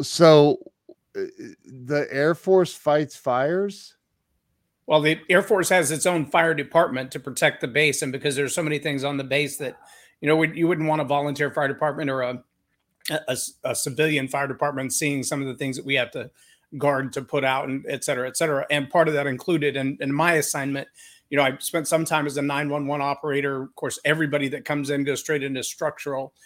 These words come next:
Speaker 2: And so I, you know, house fires and car fires and stuff, but I spent most of my time in crash rescue,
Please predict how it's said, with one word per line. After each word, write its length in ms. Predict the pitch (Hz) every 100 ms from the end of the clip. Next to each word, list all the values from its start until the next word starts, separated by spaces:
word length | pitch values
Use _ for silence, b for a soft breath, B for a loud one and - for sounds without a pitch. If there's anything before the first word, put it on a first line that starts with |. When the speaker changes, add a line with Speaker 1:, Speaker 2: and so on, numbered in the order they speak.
| b b -
Speaker 2:
And 180 | 143 143
so 160 | 147
I, 160 | 139 139 -
you 120 | 139
know, 140 | 139 -
house 240 | 151 147
fires 260 | 147 139 127
and 80 | 123
car 200 | 139 131
fires 260 | 147 123
and 100 | 104
stuff, 200 | - 139
but 100 | 147
I 60 | 135
spent 260 | - 190 156
most 300 | 175 165 180
of 20 |
my 140 | 151
time 240 | 143 143 139
in 100 | 123
crash 340 | - 131 -
rescue, 460 | 151 131 - 135